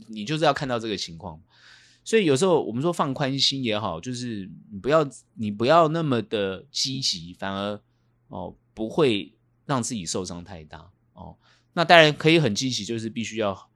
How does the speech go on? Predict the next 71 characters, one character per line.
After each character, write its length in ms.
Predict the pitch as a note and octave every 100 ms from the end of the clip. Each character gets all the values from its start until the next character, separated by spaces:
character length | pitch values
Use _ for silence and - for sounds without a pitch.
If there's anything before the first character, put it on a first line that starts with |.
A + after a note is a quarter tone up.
| _
很 120 | -
有 120 | A2+
能 260 | F#2 E2 E2+
力， 140 | F2
哦， 160 | F#2 F#2
这 100 | A2
里 120 | A#2
还 160 | F2 F#2+
是 280 | G2 G#2+ F#2 _ _ _
比 120 | G2
较 340 | G#2 G#2 G2+ - _ _
强 260 | - F#2+
调 220 | G#2 A2 F#2+
呢， 360 | E2+ E2+ E2+ F#2+ _
呃， 340 | G2+ F2+ F2 E2
这 140 | -
个 320 | G2+ F2+ E2+ -
不 60 | -
是 140 | D3
说 140 | D3+ D3+
赚 200 | C#3+ A#2
不 80 | G2
到， 280 | G#2+ F#2 -
而 100 | G2+
是 160 | - A2
呢， 300 | F2+ E2+ E2+
你 200 | - G2
的 200 | F2 F#2+ D#2+ _ _
态 220 | - A2
度 160 | G#2
就 120 | F#2 F#2+
变 160 | F#2
得 140 | F2 D#2+
相 220 | - F#2
对 120 | F2+
的 80 | D#2+
重 300 | - D#2+ D#2+
要， 240 | D#2 E2+
这 120 | - G2+
是 100 | G2+
我 140 | F2
们 100 | E2
对 240 | G#2 F2 - _ _
美 160 | G#2
股 80 | G2+
的 100 | G#2+
看 220 | E2+ F#2
法。 180 | E2+ - _ _ _ _ _
好， 160 | - D3
我 80 | D#3
们 100 | D#3+
来 80 | E3
看 180 | A#3
一 40 | F3
下 180 | F3 D3+
台 220 | - B2
股 100 | C#3
的 100 | G2
情 300 | - - F#2+
况 260 | G#2+ F#2+
哈。 220 | G2 F2 F#2+
台 160 | D#3+
股 140 | E3 C#3+
在 160 | D#3
这 180 | C#3 D3+
五 140 | A2 A2
个 160 | G#2+
交 260 | G#2 B2+ A#2+
易 200 | A#2+ A2+
日 180 | A2+ G#2+
呢， 280 | G2 F#2